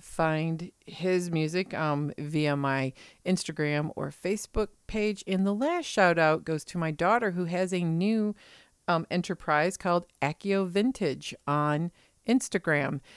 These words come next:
She is doing, um, mid-, mo-, mid-century modern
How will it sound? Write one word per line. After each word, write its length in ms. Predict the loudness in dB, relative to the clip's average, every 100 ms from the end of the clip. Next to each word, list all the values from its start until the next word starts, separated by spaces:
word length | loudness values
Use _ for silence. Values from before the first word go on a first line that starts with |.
| -20 -12
She 360 | -4 -2 0
is 540 | -2 0 2 2 -2 -8 _ _ _ _ _ _ -16 -4
doing, 720 | 0 2 2 0 0 -2 -6 -10
um, 440 | -10 -10 -10 -12 -16 _ _ -2
mid-, 240 | 2 2
mo-, 300 | 4 2 0 -2
mid-century 1160 | 0 2 -2 -8 -10 -2 -2 -2 -4 -4 -4 -6
modern 600 | -4 0 0 0 -4